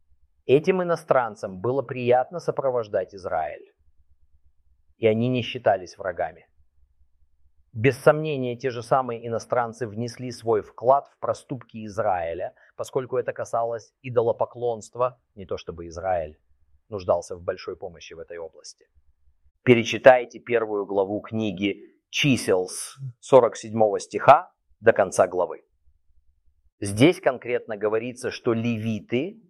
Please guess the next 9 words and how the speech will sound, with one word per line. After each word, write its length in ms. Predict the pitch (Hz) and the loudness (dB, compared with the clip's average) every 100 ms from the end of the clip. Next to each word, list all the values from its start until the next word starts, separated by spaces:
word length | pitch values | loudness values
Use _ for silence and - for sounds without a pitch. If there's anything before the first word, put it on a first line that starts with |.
| _ _ - | _ _ -2
не 240 | 123 143 | 2 4
должны 520 | 135 131 113 120 139 | 4 2 0 -6 -6
были 240 | 127 123 117 | -4 -4 -4
учитываться 1080 | 233 110 120 113 135 127 127 - 151 160 - _ _ | -6 -6 -4 0 2 2 0 2 2 2 -6 _ _
для 220 | 113 131 | 4 4
призыва 960 | 123 131 120 113 104 117 117 135 147 - _ _ | 4 -2 -6 -6 -2 -2 6 6 4 -6 _ _
на 400 | 110 123 139 143 117 | 4 4 4 -2 -10
воинскую 840 | 104 123 113 107 - 117 117 117 | 0 0 0 -8 -8 -6 -6 -8
службу. 800 | - - 113 104 92 87 - | -16 -8 -4 -4 -6 -14 -18